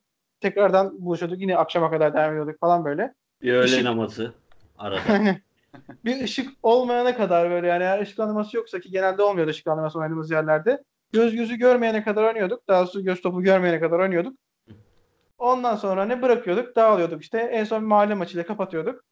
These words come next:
Speaker 1: İşte kim kaybettiyse kolayı ısmarlıyor falan filan.
Speaker 2: Aynen.
Speaker 1: İçip gidiyoruz. Yani en zevkli günlerimiz, en eğlenceli günlerimiz hep böyle geçiyordu.
Speaker 2: Çok iyi değil
Speaker 1: Hatta
Speaker 2: mi?
Speaker 1: Evet, çok iyi. Ben çok
Speaker 2: Şu
Speaker 1: eğlendim.
Speaker 2: an olsa
Speaker 1: Çok iyi.
Speaker 2: yapmaz mısın?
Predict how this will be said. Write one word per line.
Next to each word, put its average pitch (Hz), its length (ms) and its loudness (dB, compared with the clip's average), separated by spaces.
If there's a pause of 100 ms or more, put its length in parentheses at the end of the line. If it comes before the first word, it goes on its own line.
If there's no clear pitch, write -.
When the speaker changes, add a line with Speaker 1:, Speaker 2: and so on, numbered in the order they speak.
(220)
Speaker 1:
İşte - 180 -14
kim 220 160 -8
kaybettiyse 196 600 -2
kolayı 190 280 -2
ısmarlıyor 170 520 -2
falan 180 260 2
filan. 185 180 -2
Speaker 2:
Aynen. 214 120 -10
Speaker 1:
İçip 214 160 -8
gidiyoruz. 196 380 -6 (680)
Yani 220 400 0 (400)
en 262 320 -2
zevkli 233 360 -8
günlerimiz, 220 340 -4
en 240 120 2
eğlenceli 233 400 0
günlerimiz 220 380 -2
hep 269 200 -4
böyle 247 180 2
geçiyordu. 180 520 -4 (200)
Speaker 2:
Çok - 340 0
iyi 214 120 4
değil 247 120 2
Speaker 1:
Hatta 269 120 4
Speaker 2:
mi? 302 200 -6 (480)
Speaker 1:
Evet, 226 260 0
çok 233 220 -2
iyi. 170 120 -4
Ben 180 200 -2
çok 208 160 -4
Speaker 2:
Şu 196 80 -2
Speaker 1:
eğlendim. 220 260 6
Speaker 2:
an 226 120 4
olsa 214 220 2
Speaker 1:
Çok 220 100 0
iyi. - 20 2
Speaker 2:
yapmaz 202 400 -4
mısın? - 340 -14